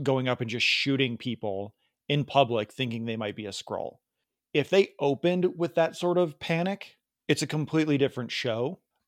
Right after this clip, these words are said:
but it's a better show, I think, because there is widespread public panic. You don't know who's who. You don't know what their purpose is. There's, there's a lot to do there. And in this case, it's just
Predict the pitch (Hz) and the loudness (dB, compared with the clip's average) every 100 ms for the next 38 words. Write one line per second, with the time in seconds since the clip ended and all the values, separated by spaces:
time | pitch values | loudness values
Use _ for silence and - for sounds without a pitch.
0 | - 151 135 135 101 117 110 - 113 - | 4 6 6 0 -2 -2 -4 -6 -8 -10
1 | - - - - - _ _ _ _ - | -10 -10 -10 -14 -18 _ _ _ _ -2
2 | 139 143 131 110 131 123 104 123 127 120 | 0 2 2 2 2 0 0 2 2 0
3 | - 117 113 120 117 120 - - 123 117 | -4 -8 -6 -4 -2 -4 -6 -8 -4 -4
4 | 117 - _ _ - 143 143 139 131 123 | -6 -10 _ _ -6 0 4 4 4 0
5 | - 123 120 120 117 113 113 131 131 123 | -2 -6 -6 -6 -4 -4 -4 0 0 2
6 | 123 107 127 - 120 - 110 110 - 113 | -2 0 0 -2 -8 -6 -8 -10 -10 -10
7 | 104 104 101 127 123 117 - - 139 117 | -8 -12 -10 -6 -4 -6 -12 -6 -2 0
8 | 127 131 120 - 131 110 107 104 98 95 | 0 2 2 0 -6 -8 -8 -6 -6 -6
9 | - _ _ _ _ _ _ 147 139 131 | -12 _ _ _ _ _ _ 0 2 0
10 | 127 120 - - 127 117 - - - 123 | -2 -2 -6 -4 -2 -2 -6 -8 -4 -4
11 | - - 135 120 - | -6 -4 -2 -2 -4